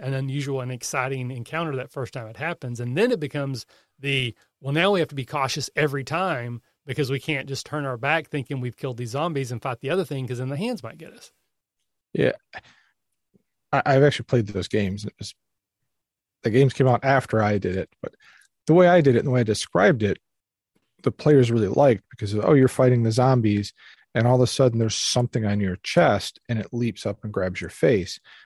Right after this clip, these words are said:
Speaker 2: Now the player had to deal with this hand on 'em. And they
Speaker 1: Mm-hmm.
Speaker 2: said it was, you know,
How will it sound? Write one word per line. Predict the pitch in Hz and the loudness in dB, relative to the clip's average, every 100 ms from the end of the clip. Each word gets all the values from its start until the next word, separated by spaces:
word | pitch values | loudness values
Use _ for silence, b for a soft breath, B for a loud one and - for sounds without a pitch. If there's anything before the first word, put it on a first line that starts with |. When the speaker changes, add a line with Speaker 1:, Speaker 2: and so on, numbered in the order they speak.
| B | B
Speaker 2:
Now | 117 117 | 0 0
the | 110 | 0
player | - 107 104 | 0 0 0
had | 104 | -2
to | 95 | -4
deal | 101 98 | -2 0
with | 101 92 - _ _ _ - | 0 -2 -8 _ _ _ -12
this | - - _ _ | -12 -16 _ _
hand | - 135 113 92 | -6 -2 -2 -4
on | 85 85 | -6 -8
'em. | 80 - b b b - | -10 -14 b b b -6
And | 113 | -4
they | 104 | -2
Speaker 1:
Mm-hmm. | |
Speaker 2:
said | 113 95 | -2 -2
it | 131 | -2
was, | 123 - _ _ _ _ _ | -4 -6 _ _ _ _ _
you | - | -8
know, | - | -8